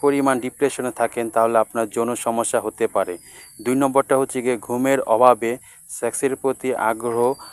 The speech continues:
হারিয়ে যাবে। ঠিক মতন যদি আপনার ঘুম না হয়, তাহলে আপনার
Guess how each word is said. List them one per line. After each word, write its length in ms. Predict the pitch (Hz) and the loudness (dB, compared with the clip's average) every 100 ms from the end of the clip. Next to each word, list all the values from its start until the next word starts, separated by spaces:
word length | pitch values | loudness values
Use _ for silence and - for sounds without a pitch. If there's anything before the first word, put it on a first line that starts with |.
| - | -20
হারিয়ে 380 | - 107 113 127 | 0 2 4 2
যাবে। 300 | 113 104 95 92 - | 4 2 2 -6 -14
ঠিক 160 | - 135 - | -10 -8 -2
মতন 280 | 139 - 139 | -2 -2 -2
যদি 220 | 131 120 127 | -2 0 0
আপনার 300 | 113 120 120 | 0 -2 -4
ঘুম 220 | 101 120 127 | -4 -4 0
না 80 | 123 | 0
হয়, 260 | 107 110 107 - | 2 2 2 -2
তাহলে 260 | 110 113 113 | -2 2 2
আপনার 240 | 107 120 | 2 0